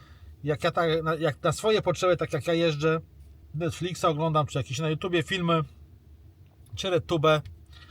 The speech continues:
<laughs> Na, w, to mi wystarczało z telefonu, a w telefonie miałem chyba trzydzieści, mam, mam trzydzieści gigabajtów,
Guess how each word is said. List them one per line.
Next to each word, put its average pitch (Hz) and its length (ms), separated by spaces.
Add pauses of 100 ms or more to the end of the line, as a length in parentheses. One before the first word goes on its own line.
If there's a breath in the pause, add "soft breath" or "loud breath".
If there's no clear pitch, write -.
(360 loud breath)
<laughs> - 1400
Na, 196 200
w, - 240
to 208 120
mi 196 120
wystarczało 185 460
z - 60
telefonu, 185 400
a 170 80
w - 40
telefonie 165 460
miałem 160 220
chyba - 280
trzydzieści, 143 420
mam, 165 300
mam 151 220
trzydzieści 123 480
gigabajtów, 127 600